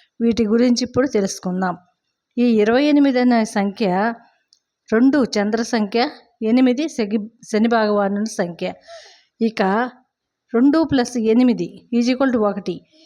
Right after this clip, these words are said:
ఈ ఒకటి సూర్య సంఖ్య. ఈ కాంబినేషన్లో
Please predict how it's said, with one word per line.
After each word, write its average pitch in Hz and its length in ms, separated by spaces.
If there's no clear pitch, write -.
ఈ 240 160
ఒకటి 233 800
సూర్య 302 400
సంఖ్య. 180 460
ఈ 247 140
కాంబినేషన్లో 262 1200